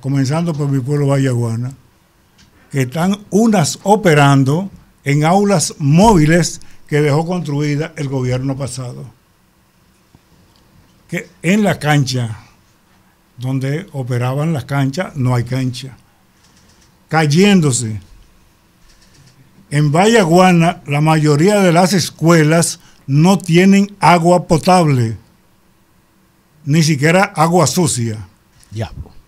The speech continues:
Speaker 1: Ni siquiera agua sucia. Nosotros,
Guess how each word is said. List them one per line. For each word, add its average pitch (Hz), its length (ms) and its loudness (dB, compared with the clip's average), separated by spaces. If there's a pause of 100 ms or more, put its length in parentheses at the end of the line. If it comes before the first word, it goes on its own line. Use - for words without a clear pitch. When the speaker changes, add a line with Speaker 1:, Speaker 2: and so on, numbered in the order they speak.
(120)
Speaker 1:
Ni 156 200 2
siquiera 151 580 0
agua 170 420 2
sucia. 117 560 0 (760)
Nosotros, 180 1000 0